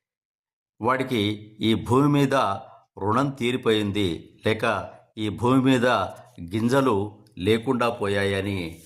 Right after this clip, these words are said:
గతించిన వారి గురించి మనం మాట్లాడుతూ ఉంటాం. అంటే వాడు ఇంత తినాలి, ఇంత భోజనం చేయాలి అని రుణం ఉంది, అంతవరకు తిని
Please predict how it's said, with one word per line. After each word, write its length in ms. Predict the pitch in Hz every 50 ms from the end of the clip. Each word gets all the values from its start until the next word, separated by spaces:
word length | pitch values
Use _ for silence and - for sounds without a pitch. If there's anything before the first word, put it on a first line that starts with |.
| - - - - - - 78 73
గతించిన 440 | 95 98 - 120 120 110 117 117 107
వారి 220 | 98 92 92 90 85
గురించి 680 | 78 87 82 80 80 - - 101 90 82 76 76 - - - - - - - -
మనం 280 | - 92 90 87 85 82
మాట్లాడుతూ 540 | 82 92 95 - - 107 104 98 95 -
ఉంటాం. 300 | 82 76 73 - - - - - - _ _ _ _ _ _ _ _ _ - - - - - - - - - - - - -
అంటే 460 | 110 104 95 131 151 175 - - - - - - - _ _ _ - -
వాడు 680 | - 80 82 98 110 120 123 123 110 107 110 117 113 - - - - - -
ఇంత 340 | 123 123 127 135 131 127 -
తినాలి, 680 | 127 117 123 131 131 127 127 139 139 135 131 - - _ _ _ - -
ఇంత 640 | - 120 117 123 123 117 - 127 113 101 92 90 - - - -
భోజనం 380 | - 104 117 120 127 131 135 131
చేయాలి 720 | 127 127 120 117 113 113 113 113 113 113 113 - - - _ _ _ _ _ _ _ -
అని 540 | 95 107 127 139 120 104 104 107 107 - - _ _ _ _ - 92
రుణం 300 | 95 104 107 127 139 135
ఉంది, 480 | 123 117 110 113 110 107 - - - - -
అంతవరకు 540 | 110 104 110 107 131 131 135 135 139 139 127
తిని 580 | - 120 110 113 117 110 92 85 98 - -